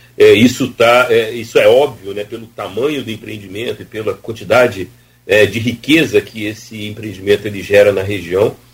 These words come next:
É, felizmente, no Rio de Janeiro, a gente tem, é, outros, é, outros polos de desenvolvimento regional com outras atividades, mas, logicamente, o Açu,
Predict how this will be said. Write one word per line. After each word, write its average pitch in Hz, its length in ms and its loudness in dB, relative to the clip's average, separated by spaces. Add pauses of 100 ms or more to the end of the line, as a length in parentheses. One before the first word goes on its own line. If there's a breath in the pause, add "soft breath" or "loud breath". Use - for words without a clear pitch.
(160 loud breath)
É, - 80 -10
felizmente, 151 600 0
no 127 100 -6
Rio 131 160 -8
de 107 80 -16
Janeiro, 113 260 -6
a 101 60 -14
gente 110 180 -16
tem, 113 280 -8 (260 soft breath)
é, 107 300 4
outros, 113 880 -4
é, 101 500 2 (880)
outros 131 320 0
polos 135 440 0
de - 60 -18
desenvolvimento 110 800 -6
regional 104 560 0 (160 loud breath)
com 214 140 4
outras 143 400 4
atividades, 110 720 -2
mas, 98 200 -2
logicamente, 117 500 -2
o 107 60 4
Açu, 120 340 -6